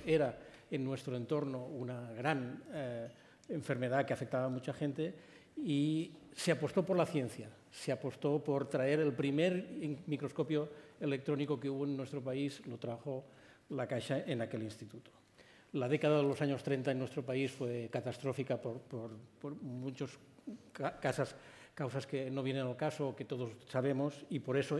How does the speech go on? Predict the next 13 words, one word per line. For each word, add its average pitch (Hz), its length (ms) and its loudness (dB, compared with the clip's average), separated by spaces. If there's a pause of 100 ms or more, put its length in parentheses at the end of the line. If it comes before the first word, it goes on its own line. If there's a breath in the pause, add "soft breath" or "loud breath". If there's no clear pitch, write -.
esa 151 300 2
experiencia 135 640 0 (220 loud breath)
no 139 180 2
pudo 131 560 2
avanzar. 117 500 -4 (640 loud breath)
Pero 139 200 4
ya 160 400 4 (280)
cuando 123 340 0
volvemos, 123 840 4
a 123 60 -4
los 117 200 -4
años 139 220 0
noventa, 143 540 -2